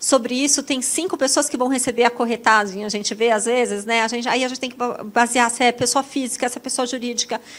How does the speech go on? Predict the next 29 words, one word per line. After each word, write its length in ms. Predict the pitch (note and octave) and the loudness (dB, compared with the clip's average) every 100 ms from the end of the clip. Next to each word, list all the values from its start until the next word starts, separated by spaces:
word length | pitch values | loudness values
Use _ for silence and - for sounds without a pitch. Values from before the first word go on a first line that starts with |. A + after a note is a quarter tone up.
| - | -12
se 520 | - - C#4+ C#4 C4+ C4+ - | -4 2 6 6 4 2 2
é 60 | B3 | 4
autônomo, 720 | A#3+ A#3+ B3 A#3+ A#3+ A#3+ B3 | 4 6 6 6 2 2 2
se, 640 | B3 - C4 B3+ B3 A#3+ A#3+ | 0 0 0 2 2 2 2
é, 720 | A3+ G#3+ G#3+ G#3 F#3+ F3+ F#3+ | 2 4 4 4 2 0 -2
se 320 | - - C4 | 0 0 0
o 180 | B3 B3+ | 2 2
I 140 | C#4 | 4
S 240 | C4 C4 B3 | 4 2 4
S, 520 | A#3+ A#3+ A#3+ - A#3 - - - | 4 4 0 -2 -4 -6 -20 -4
é, 580 | G#3+ G#3+ G#3 G3+ F#3+ F#3+ F#3+ | 2 4 6 6 4 2 -4
né? 260 | G#3+ D4 D4 | 0 0 2
Tem 120 | B3+ | -4
tudo, 360 | B3 D#4 E4+ C4 | -4 -4 -2 -2
o 40 | |
imposto 300 | B3+ D4+ D4 | -2 -4 -2
de 80 | C4+ | -4
renda 280 | B3+ C#4 B3+ | -2 0 0
retido 300 | B3 B3 A#3+ | 0 0 0
na 140 | A3 | -2
fonte. 580 | - A#3+ B3 A#3+ A#3+ B3 | 2 2 4 2 0 -2
Então, 320 | A#3 A#3 D#4+ | -2 0 0
t-, 140 | - - | 0 -2
é 60 | |
tanta 280 | - C5+ A4+ | -2 -2 -2
coisa 240 | - C4+ | 0 0
pra 120 | B3+ G#3 | -2 -4
você 320 | G#3+ - A3+ | -2 2 4
analisar. 760 | G3 F#3 F#3 F#3+ C4 C#4 A3 | 4 2 0 2 4 4 2